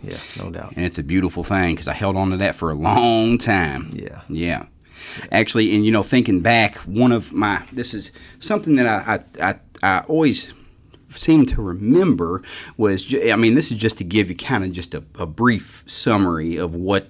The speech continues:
Speaker 2: that childhood was like, you know, living there, was, uh, you know, there was a time,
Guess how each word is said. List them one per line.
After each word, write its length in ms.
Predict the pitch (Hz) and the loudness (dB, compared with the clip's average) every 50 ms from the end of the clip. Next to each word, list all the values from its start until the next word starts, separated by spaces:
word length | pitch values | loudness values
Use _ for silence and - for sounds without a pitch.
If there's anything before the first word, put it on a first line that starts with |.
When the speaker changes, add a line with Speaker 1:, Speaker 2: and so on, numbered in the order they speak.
| _ - | _ -4
Speaker 2:
that 220 | 90 92 95 - | -2 -2 -2 -2
childhood 600 | - - 120 107 104 101 101 82 92 110 98 90 90 | -4 -2 2 4 4 4 4 2 2 0 0 0 -4
was 120 | 87 80 | -8 -8
like, 380 | 87 92 90 95 113 - - - | -6 -4 -2 -2 -2 -4 -4 -4
you 100 | 107 104 | -2 0
know, 140 | 107 107 | 0 2
living 280 | 110 117 117 117 120 123 | 2 2 2 4 4 6
there, 260 | 127 131 139 143 139 143 - - - - - - - - - - | 6 6 4 4 2 0 -6 -16 -18 -18 -16 -16 -18 -18 -12 -2
was, 280 | - 101 101 98 87 85 | 2 2 2 2 2 0
uh, 300 | 101 95 87 82 80 - | 0 2 2 2 0 0
you 120 | - 113 110 | 0 2 2
know, 100 | 110 104 | 4 4
there 100 | 104 104 | 2 0
was 100 | 95 95 | 0 -2
a 40 | 107 | -4
time, 520 | - - 143 135 135 135 139 147 147 143 | -2 0 2 4 6 6 6 6 4 2